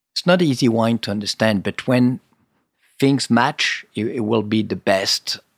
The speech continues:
experience, uh, that you might have, uh, over a, a dinner. But, but you shouldn't, like,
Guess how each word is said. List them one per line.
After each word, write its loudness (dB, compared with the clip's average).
experience, -2
uh, -8
that -4
you 0
might 0
have, -2
uh, -4
over 0
a, -4
a -8
dinner. -2
But, -4
but -2
you 2
shouldn't, 2
like, 2